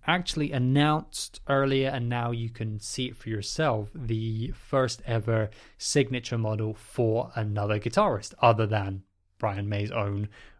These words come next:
Red Special. Um, this is for Ariel. Um,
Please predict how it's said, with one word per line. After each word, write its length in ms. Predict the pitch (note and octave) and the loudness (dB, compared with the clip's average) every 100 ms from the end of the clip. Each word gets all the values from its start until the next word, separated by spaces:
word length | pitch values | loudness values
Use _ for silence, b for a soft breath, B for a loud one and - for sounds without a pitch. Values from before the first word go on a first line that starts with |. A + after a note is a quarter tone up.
| - | -4
Red 280 | G#2+ G2 | -2 -2
Special. 580 | - - G3+ - A2+ G2 - - | -2 4 4 4 0 0 -6 -2
Um, 240 | B2+ A#2 B2 | 2 4 2
this 160 | A#2+ | -2
is 100 | A#2+ | -6
for 180 | - A#2+ | -4 -2
Ariel. 600 | G#2+ G2+ A2 D#3 F3 E3 B B B B - | -2 -2 0 2 2 0 B B B B -2
Um, 1040 | B2 A2+ A2 A2 A2 G#2+ G#2 G#2 G#2+ - | 4 6 6 4 4 2 0 -2 -4 -8